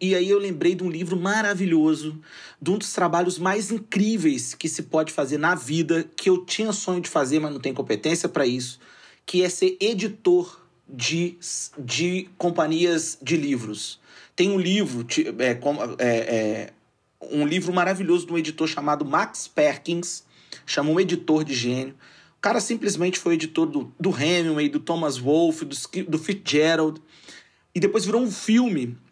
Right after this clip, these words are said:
que eu me lembro que Jude Law fez o papel do Max Perkins, acho, tô certo. Mas o livro é uma delícia. De você, o, o trabalho do editor é conseguir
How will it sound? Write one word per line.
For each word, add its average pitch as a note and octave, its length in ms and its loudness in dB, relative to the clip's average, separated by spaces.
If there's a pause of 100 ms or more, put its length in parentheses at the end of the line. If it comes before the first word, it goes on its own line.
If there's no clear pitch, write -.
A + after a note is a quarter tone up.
(160)
que - 80 2
eu E3+ 60 4
me F3 80 0
lembro F#3+ 240 0
que F#3 140 -6
Jude G#3+ 340 -2
Law F3+ 240 4
fez D#3 220 -2
o D3+ 40 -12
papel C3+ 360 0
do B2 80 -6
Max B2 260 -2
Perkins, D3+ 760 0
acho, - 540 -2 (280)
tô A#2 120 -2
certo. A#2+ 460 -4 (440)
Mas E3+ 220 -2
o F3+ 40 0
livro E3 280 -2
é F3 40 2
uma F3 120 2
delícia. D#3+ 800 -2 (100)
De E3+ 140 -4
você, F3 600 -2 (120)
o, F3 60 -4
o F3 140 -4
trabalho F#3+ 440 0
do F#3 100 0
editor F3 580 0
é D3 120 0
conseguir F#3 720 -6